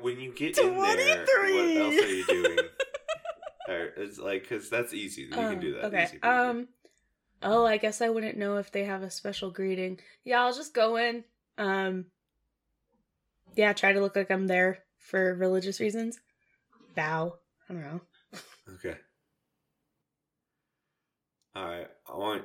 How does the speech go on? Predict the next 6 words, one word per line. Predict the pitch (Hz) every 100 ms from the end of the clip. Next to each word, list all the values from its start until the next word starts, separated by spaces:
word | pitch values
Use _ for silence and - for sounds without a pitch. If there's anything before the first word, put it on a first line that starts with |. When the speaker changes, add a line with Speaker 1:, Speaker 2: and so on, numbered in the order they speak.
| -
Speaker 1:
you | 104 104 104 107
to | 98
roll | 98 95 92
me | 90 87 85 82 78 - _ -
a | 90 87 85 82 - _ _ _ _ _
pers-, | - 90 - -